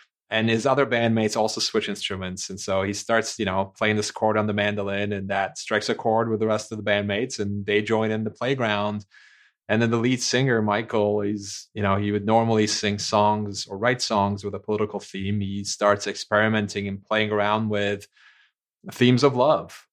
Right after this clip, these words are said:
And with no script, no plan, total improvisation, Losing My Religion is born. And there's so many stories like that where there's this obsession with deliberate practice.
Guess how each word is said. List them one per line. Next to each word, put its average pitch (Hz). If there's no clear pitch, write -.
And 107
with 107
no 120
script, -
no 110
plan, 107
total 123
improvisation, 98
Losing 107
My 98
Religion 95
is 98
born. 98
And 107
there's 117
so 135
many 131
stories 110
like 101
that 92
where 98
there's 139
this 147
obsession 120
with 98
deliberate 101
practice. -